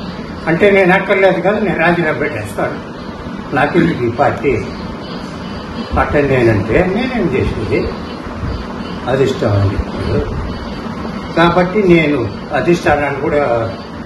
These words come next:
లెటర్ పంపించినాను, జంగాలపల్లి సీనన్నకు పంపించినాను, వా-, హరిప్రసాద్ కూడా నేను రాజీనామా పంపించినాను. ఇప్పుడు ఇట్లా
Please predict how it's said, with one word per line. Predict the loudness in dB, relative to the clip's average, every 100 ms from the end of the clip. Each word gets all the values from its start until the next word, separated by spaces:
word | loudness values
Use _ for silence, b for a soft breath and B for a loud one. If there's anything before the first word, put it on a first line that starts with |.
| -12 -12 -10 -10 -10 -10 -10 -10 -10 -10 -10 -10 -2
లెటర్ | -2 0 -2
పంపించినాను, | -2 -2 -4 -4 -4 -2 -2 -2 -4 -8 -10 -10 -10 -8 -8 -10 -10 -10 -8 -2
జంగాలపల్లి | 0 4 2 2 0 0 2
సీనన్నకు | 4 4 4 0 2 0 0 -2
పంపించినాను, | -2 -4 -6 -4 -2 -2 -4 -6 -12 -12 -10 -8 -8 -10 -10 -10 -10 -8 -8 -8 -8 -8 -6 2
వా-, | 4 4 4
హరిప్రసాద్ | 4 4 2 -2 -2 0 -2 0
కూడా | 0 0
నేను | 0 0
రాజీనామా | 0 2 0 -2 -4
పంపించినాను. | -4 -6 -8 -6 -4 -2 -2 -4 -8 -10 -10 -10 -10 -10 -10 -10 -8 -8 -8 -10 -4
ఇప్పుడు | -4 2 6
ఇట్లా | 6 6 4 4 4